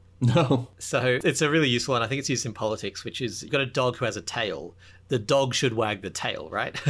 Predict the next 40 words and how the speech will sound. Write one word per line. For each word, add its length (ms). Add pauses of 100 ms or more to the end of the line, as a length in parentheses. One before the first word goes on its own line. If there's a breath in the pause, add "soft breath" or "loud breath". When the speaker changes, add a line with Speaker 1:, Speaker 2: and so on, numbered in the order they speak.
(160)
Speaker 2:
<laughs> 240
Something's 420
gone 220
wrong 320
when 140
the 100
tail 540
is 180
wagging 420
the 80
dog. 340 (200)
Speaker 1:
Hmm. 220 (420)
Speaker 2:
I 120
think, 240
and 60
I'm 80
gonna 120
use, 120
I'm 120
gonna 60
use 180
an 80
opinionated 520
statement 380
here. 180
That's 220
right. 260
Sexy 300
Dudes 180
Incorporated 480
has 180
opinions 600
on 160
game 240
design. 480
Who 200
saw 180
that 220
Speaker 1:
<laughs> 0
Speaker 2:
coming? 320